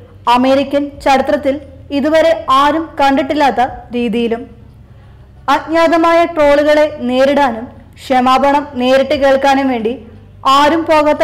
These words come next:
വഴിയാണ് ടെയ്ലർ തേടിയത്, നിയമത്തിന്റെ വഴി. വൈകാതെ നീതി ലഭ്യമായപ്പോൾ ടെയ്ലർ ചിരിച്ചു. വെറുപ്പും വിദ്വേഷവുമില്ലാത്ത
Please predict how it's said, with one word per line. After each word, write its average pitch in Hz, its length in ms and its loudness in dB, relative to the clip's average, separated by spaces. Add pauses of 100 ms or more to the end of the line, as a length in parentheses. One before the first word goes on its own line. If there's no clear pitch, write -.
വഴിയാണ് 262 420 0 (360)
ടെയ്ലർ 254 320 2 (160)
തേടിയത്, 226 420 2 (720)
നിയമത്തിന്റെ 247 640 -2 (240)
വഴി. 233 340 -4 (800)
വൈകാതെ 247 680 2
നീതി 247 320 -2
ലഭ്യമായപ്പോൾ 262 760 0 (400)
ടെയ്ലർ 254 340 2 (260)
ചിരിച്ചു. 233 400 -6 (840)
വെറുപ്പും 294 640 0
വിദ്വേഷവുമില്ലാത്ത 311 960 0